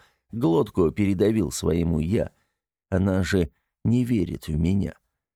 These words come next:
Слова Аи, будто она мной гордится, сплошной пиздеж, сладкая вата, длинная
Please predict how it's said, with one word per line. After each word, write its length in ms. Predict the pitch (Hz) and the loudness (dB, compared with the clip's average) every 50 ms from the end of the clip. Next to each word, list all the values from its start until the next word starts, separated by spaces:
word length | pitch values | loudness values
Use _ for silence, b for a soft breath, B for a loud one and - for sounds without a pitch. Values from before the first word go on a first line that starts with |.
| _ _ _ | _ _ _
Слова 380 | - - 82 78 69 76 76 - - | -8 -2 -2 0 0 0 -2 -2 0
Аи, 240 | 98 101 90 78 71 | 0 0 2 0 0
будто 400 | 65 76 87 - - - 92 - | 0 -2 -4 -2 0 -2 -2 0
она 440 | - 95 87 87 87 87 85 78 - - | 2 2 2 4 4 2 2 0 -2 -2
мной 380 | - 98 101 98 95 87 82 78 | 0 0 2 2 2 2 2 2
гордится, 640 | 90 90 90 90 113 120 - - 107 101 92 87 B B B | 2 0 0 0 -2 -2 -2 2 2 2 2 0 B B B
сплошной 520 | B - - 123 123 117 - - 123 110 107 | B -4 0 0 0 0 0 0 0 0 0
пиздеж, 540 | - 120 120 120 117 117 - 87 71 - | -2 -2 -2 -2 -2 0 0 0 0 0
сладкая 520 | - - 92 87 - - - 90 87 90 98 | 0 0 0 0 0 0 0 2 2 4 4
вата, 320 | 104 110 98 85 - 80 | 4 2 2 2 0 -2
длинная 680 | 73 67 85 90 92 90 87 87 90 87 90 87 - | -2 0 0 2 2 2 2 4 4 4 2 2 0